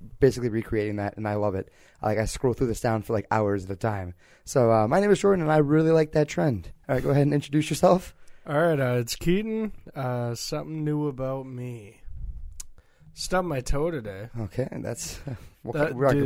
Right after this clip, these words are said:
Speaker 1: complete opposite ends of that.
Speaker 2: that hurt like a bitch,
Speaker 1: Yeah?
Speaker 2: dude. You ever do that shit? Stub the toe right on the corner of the couch?
Speaker 1: I have, uh, but my couch doesn't really have that. But Keaton, you could have had the perfect segue right now for our first topic because you just got done watching
Speaker 2: Oh,
Speaker 1: what movie,
Speaker 2: yes.
Speaker 1: Keaton?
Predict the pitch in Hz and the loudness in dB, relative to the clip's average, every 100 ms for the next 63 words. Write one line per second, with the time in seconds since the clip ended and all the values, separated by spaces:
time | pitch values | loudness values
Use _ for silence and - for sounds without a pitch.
0 | 123 147 139 - 127 - - - 147 127 | 0 -4 -4 -4 -4 -6 -10 -6 -6 -6
1 | 90 - - 156 139 139 143 143 135 117 | -8 -8 -6 -2 0 0 -2 -4 -8 -10
2 | 104 107 117 110 98 101 113 131 143 - | -12 -10 -6 -6 -6 -4 0 0 -2 -8
3 | _ - _ - - 151 143 151 160 185 | _ -20 _ -20 -10 -4 -2 -2 -2 0
4 | 190 175 208 202 165 165 - 156 156 147 | -2 -4 -6 -6 -6 -12 -8 -6 -6 -8
5 | 139 147 - 156 156 139 127 127 135 143 | -10 -8 -6 -4 -4 -4 -6 -6 -6 -8
6 | 139 - 143 143 139 131 - 143 151 151 | -10 -8 -8 -6 -8 -8 -8 -6 -6 -8
7 | - 117 107 131 117 90 - - 101 - | -4 -2 2 2 2 -2 -14 -14 -10 -4
8 | 98 - - 113 110 - 104 98 - 92 | -4 -4 -10 -6 -4 -2 -2 -2 -6 -8
9 | 98 90 92 90 90 90 110 - 135 107 | -6 -4 -4 -4 -8 -10 -10 -6 -6 -4
10 | 107 - 139 123 113 - 117 113 104 - | -6 -2 -2 0 -4 -2 -2 -2 -4 -6
11 | 113 110 104 98 95 - 95 95 98 98 | -2 2 2 2 0 -4 -6 -6 -8 -8
12 | 98 - - - - 98 101 131 120 - | -8 -10 -12 -12 -10 -8 -4 -4 -6 -6
13 | 101 98 98 101 98 - 143 139 151 131 | -8 -4 -4 -4 -2 2 4 6 6 4
14 | - 135 110 | 2 -2 -2